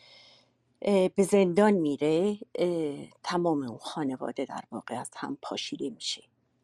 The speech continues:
خانوادهٔ من در شهر دیگری زندگی می‌کردن و پدر من در جای دیگری، در شهر دیگری زندانی بودن. ام، در طی پنج سالی که در زندان بود پدرم، اه، مادر ما هم نبود.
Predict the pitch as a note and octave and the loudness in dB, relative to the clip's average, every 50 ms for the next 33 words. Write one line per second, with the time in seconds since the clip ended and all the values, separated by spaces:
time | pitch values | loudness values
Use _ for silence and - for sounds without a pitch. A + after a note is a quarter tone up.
0 | _ _ _ _ _ _ _ _ _ _ _ _ _ _ _ _ _ _ - - | _ _ _ _ _ _ _ _ _ _ _ _ _ _ _ _ _ _ -20 -20
1 | - - - E3 E3 D#3+ D#3+ D#3 D3+ E3 F3 F3+ F3+ F3+ E3+ - E3 D3+ C#3+ - | -12 -8 -4 -2 -2 0 -2 -2 -2 -2 -2 -2 -2 -2 -2 -2 -2 -4 -4 -6
2 | - - F3 D#3+ D#3+ E3 D3+ C#3+ C3+ F3 F3 F3 E3+ - - D3 C#3+ D3 D3 - | -8 -8 -8 -6 -6 -8 -8 -8 -6 -4 -4 -4 -4 -4 -4 -4 -4 -4 -6 -4
3 | D3+ D3 C#3+ C#3 - - D3+ D3 C#3 - C#3+ C#3 C3 A#2+ D3+ - - D3+ - B2 | -4 -4 -4 -6 -8 -10 -8 -8 -8 -8 -8 -10 -10 -10 -12 -12 -12 -10 -6 -6
4 | A#2+ C3 C3 C3+ D3 C#3 A#2+ - C#3 C#3+ - - D#3 D3+ C#3+ C#3 - B2+ B2+ C#3 | -6 -6 -6 -10 -12 -10 -8 -8 -8 -8 -8 -4 -4 -4 -4 -4 -6 -8 -6 -4
5 | D3 C#3+ - - - - - - - - - - G2+ - - - - G#2+ A2+ - | -4 -4 -6 -8 -14 -12 -10 -8 -8 -8 -8 -10 -14 -16 -16 -14 -12 -12 -12 -12
6 | - - - D3+ D3 C#3+ C#3+ D3 D3+ D#3+ D3+ - - - D#3 - - _ - - | -12 -8 -6 -4 -4 -2 -2 -2 -4 -4 -6 -8 -10 -12 -12 -12 -14 _ -20 -20
7 | - - - - - _ _ _ _ - - - F3+ F3 E3+ E3 E3 D#3 D3 D3 | -20 -20 -20 -20 -20 _ _ _ _ -10 -4 -2 0 0 0 0 0 -2 -4 -6
8 | D#3+ - - _ _ _ - - E3 D#3 - _ _ _ _ _ _ _ _ _ | -10 -14 -14 _ _ _ -10 -8 -8 -8 -8 _ _ _ _ _ _ _ _ _
9 | _ _ - - G#3+ F#3+ F#3+ - - - E3+ D3+ D#3 - - - - - G3 F#3+ | _ _ -6 -4 -2 -2 -2 -4 -4 -2 -2 -2 -2 -2 -4 -8 -2 2 2 2
10 | F3+ F3+ - - - E3 D3+ - - C#3 C#3+ C#3 - _ - D#3 D3 C#3+ C3+ C#3+ | 2 0 -4 -4 -4 -4 -2 -2 -2 -2 -2 -4 -4 _ -4 -2 -2 0 -2 -2
11 | C#3+ C3+ - - - - - - - D3+ C#3+ - D#3 F#3+ A3 - _ - _ _ | -4 -4 -6 -10 -16 -18 -16 -8 -6 -4 -2 -2 -2 -2 -2 -4 _ -14 _ _
12 | _ _ _ _ _ _ _ _ _ - - D#3+ D#3+ D#3 D3+ D3 D3 G#2+ E2+ - | _ _ _ _ _ _ _ _ _ -6 -4 -2 -2 -2 -2 -4 -4 -6 -8 -10
13 | - G1+ G1+ - _ _ _ _ - C3+ E3+ F3+ F#3 F#3+ F3+ G3 G#3 A3 G#3 G3 | -10 -14 -16 -20 _ _ _ _ -6 -2 2 4 4 6 6 6 6 6 4 2
14 | F3+ E3 D#3+ D3 - D3 C#3 C#3 C#3+ - - - - _ _ _ | 0 0 -2 -4 -4 -6 -6 -6 -8 -10 -12 -16 -20 _ _ _